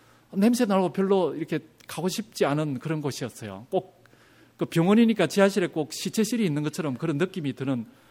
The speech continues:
어, 그런 장소였어요. 그런데도요, 금요일 되면은 막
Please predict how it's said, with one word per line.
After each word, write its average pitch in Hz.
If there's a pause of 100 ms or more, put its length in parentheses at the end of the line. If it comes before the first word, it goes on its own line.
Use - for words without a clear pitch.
(300)
어, 127
그런 190
장소였어요. 123 (580)
그런데도요, 233
금요일 262
되면은 202 (880)
막 247